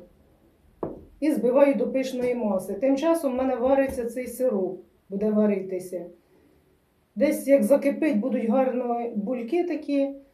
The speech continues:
чотири хвилинки приблизно, і буду виливати потім у білок. Ну, я постараюся зняти, що зможу, як в мене вийде,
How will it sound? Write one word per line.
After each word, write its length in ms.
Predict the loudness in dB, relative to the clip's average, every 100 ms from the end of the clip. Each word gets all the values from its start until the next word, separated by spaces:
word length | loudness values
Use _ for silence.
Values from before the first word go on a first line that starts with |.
| _ _ _ _ _ _ _ _ _ _ _ _ _
чотири 460 | -6 -4 0 2 2
хвилинки 880 | 2 2 4 4 2 2 2 2 -2 -12 _ -6
приблизно, 840 | -4 0 2 0 -2 -4 -6 -8 -14 _ _ _
і 80 | -8
буду 300 | -4 -4 0
виливати 600 | 2 4 4 4 4 0
потім 540 | -4 -6 -6 -6 -6 -4
у 380 | -2 -2 -2 -4
білок. 600 | 0 0 0 -4 -12 -20 _ -2
Ну, 100 | 0
я 120 | 2
постараюся 760 | 0 2 4 6 6 2 0 0
зняти, 680 | 2 2 0 -2 -4 -4 -6 -16 _
що 260 | -16 -6 -2
зможу, 680 | 2 2 0 -2 -6 -8 -14 _ -6
як 340 | -2 -2 -2
в 20 |
мене 260 | -4 -2 -2
вийде, 480 | -2 -2 -6 -10